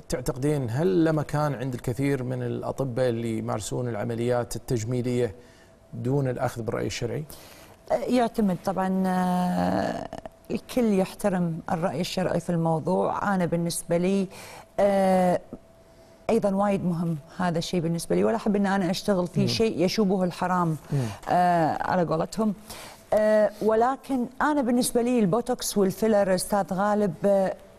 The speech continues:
Speaker 2: المكياج حرام؟
Speaker 1: ما أنا مو، مو شرعي، ما أقدر أجاوب.
Speaker 2: أوكي، فإذا كان المكياج اللي هو نحطه للتجميل، أنا مثلًا أحط الكحل والحمرة والبودر، أنا أقيسها على هالمنظر هذا.
Speaker 1: مم.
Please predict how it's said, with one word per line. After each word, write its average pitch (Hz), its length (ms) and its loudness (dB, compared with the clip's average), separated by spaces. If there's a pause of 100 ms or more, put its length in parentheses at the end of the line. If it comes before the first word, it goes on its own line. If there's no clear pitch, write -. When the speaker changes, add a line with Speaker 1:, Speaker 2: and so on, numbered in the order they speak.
(220)
Speaker 2:
المكياج 240 480 2
حرام؟ 220 440 -2 (1000)
Speaker 1:
ما 95 160 -4 (160)
أنا 117 160 -6
مو، 107 280 -6
مو 131 120 -2
شرعي، 95 260 -2
ما 107 120 -4
أقدر 92 240 -6
أجاوب. 170 160 0
Speaker 2:
أوكي، - 180 -8 (340)
فإذا 240 540 2
كان 277 320 2
المكياج 226 720 4
اللي 196 220 4
هو 190 360 2 (160)
نحطه - 600 -4 (400)
للتجميل، 190 1040 2 (680)
أنا 214 200 0
مثلًا 185 340 2
أحط - 280 -2
الكحل 185 380 0
والحمرة 180 420 2
والبودر، 180 340 2
أنا 233 220 0
أقيسها 214 320 0
على 190 140 2
هالمنظر 180 540 0
هذا. 139 240 -2
Speaker 1:
مم. 107 60 -8